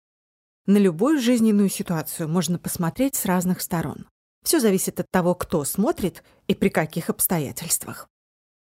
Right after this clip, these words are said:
Мировоззрение человека зависит от разных факторов: воспитания, окружения, жизненного опыта, эмоционального состояния.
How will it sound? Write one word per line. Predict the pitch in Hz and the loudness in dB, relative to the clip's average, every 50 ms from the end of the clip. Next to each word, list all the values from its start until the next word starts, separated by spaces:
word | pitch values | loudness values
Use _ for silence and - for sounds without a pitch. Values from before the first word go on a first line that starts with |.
| _ _ _ _ _ _ _ _ - | _ _ _ _ _ _ _ _ 2
Мировоззрение | 220 240 247 233 226 233 196 220 214 208 175 160 160 170 | 2 4 4 4 4 2 2 4 2 2 2 2 0 -2
человека | - - - 185 185 208 262 - - 202 | -2 -2 -2 0 2 2 0 0 0 2
зависит | 175 190 175 202 196 - 208 - | 2 2 2 2 0 0 -2 -4
от | - - 202 - - | -4 -6 -4 -2 0
разных | 185 180 185 175 175 - - | 0 2 2 0 -2 -4 -4
факторов: | - 175 160 - - - - - - - _ - - - - - | -4 -4 -4 -4 -8 -16 -16 -16 -18 -20 _ -20 -20 -16 -8 -4
воспитания, | 277 311 - - 330 - 202 190 190 190 185 180 175 170 - _ _ - | -2 -2 -2 -2 -2 0 2 2 2 2 2 0 0 -4 -6 _ _ -4
окружения, | 202 - - 185 175 165 - - 160 170 185 208 185 139 - - _ _ _ - | -2 -2 0 0 0 0 0 0 0 0 2 2 0 -2 -4 -10 _ _ _ -2
жизненного | - 185 170 185 175 160 165 160 151 147 156 | 0 2 2 2 2 2 0 0 0 0 -2
опыта, | 147 143 147 180 220 - 190 - - - 175 - _ _ _ _ _ - | 0 0 0 0 0 0 -4 -8 -8 -12 -16 -16 _ _ _ _ _ -2
эмоционального | 180 175 170 - - 180 151 127 131 143 135 139 156 151 | 0 0 2 2 0 -2 -2 -4 -4 -6 -4 -4 -4 -4
состояния. | 165 - 196 185 - 202 202 208 233 214 196 170 151 - | -4 -4 -4 -4 -4 -4 -4 -2 -2 -4 -4 -4 -8 -14